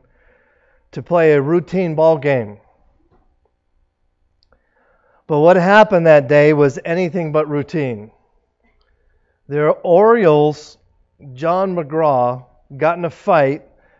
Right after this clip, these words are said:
with the Boston first baseman. Within minutes, all the players from both teams joined in the brawl.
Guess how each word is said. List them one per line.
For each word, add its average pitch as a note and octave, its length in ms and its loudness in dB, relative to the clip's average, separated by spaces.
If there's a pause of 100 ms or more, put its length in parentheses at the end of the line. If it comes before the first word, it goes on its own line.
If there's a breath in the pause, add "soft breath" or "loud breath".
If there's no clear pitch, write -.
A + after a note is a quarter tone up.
(120)
with C#3+ 160 -6
the C#3 80 -8
Boston D3+ 580 -2
first D3 300 -6
baseman. C#3+ 600 -6 (1400)
Within F3 400 -2
minutes, E3 460 0 (140)
all F3 280 4
the G#3 120 4
players C3+ 540 -2
from C#3+ 280 -10
both D3 380 -2
teams C#3 400 -8
joined C#3+ 400 -6
in C#3 120 -6
the C3+ 60 -8
brawl. C3 580 -4